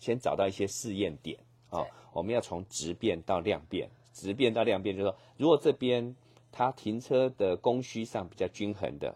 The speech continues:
Speaker 1: 那或许我就可以先把一些那个街边的停车那样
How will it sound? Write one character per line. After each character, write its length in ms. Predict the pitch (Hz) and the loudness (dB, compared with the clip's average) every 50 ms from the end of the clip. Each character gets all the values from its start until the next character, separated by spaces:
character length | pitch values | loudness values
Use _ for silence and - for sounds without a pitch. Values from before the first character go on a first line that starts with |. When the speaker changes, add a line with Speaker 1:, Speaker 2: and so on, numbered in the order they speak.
| - | -8
Speaker 1:
那 140 | - - 110 | -4 -4 -4
或 200 | 101 - - 139 | 0 4 2 2
许 140 | 120 - 87 | 2 2 -4
我 80 | 71 73 | -4 -2
就 140 | - 101 | -2 -2
可 140 | 92 - - | -2 0 -2
以 40 | 82 | -2
先 240 | 82 - 98 95 101 | 0 0 -4 -4 -2
把 160 | - 64 62 | -2 -2 -2
一 40 | 80 | -2
些 280 | - - 92 87 85 - - - - _ _ - | -4 -2 -2 -2 -2 -4 -8 -20 -20 _ _ -20
那 160 | - - - | -14 -10 -8
个 160 | 98 90 85 78 | -6 -4 -4 -4
街 240 | - - 110 107 | -2 2 4 4
边 220 | 101 - 113 98 104 | 6 6 4 2 4
的 120 | 92 82 | 2 0
停 300 | 76 - - 78 76 82 | -2 -2 -6 -8 -8 -8
车 360 | 90 - - 95 90 90 87 - - | -6 0 2 2 2 2 0 -4 -6
那 120 | 90 98 | -4 -4
样 220 | 101 92 80 80 | -2 -2 -4 -8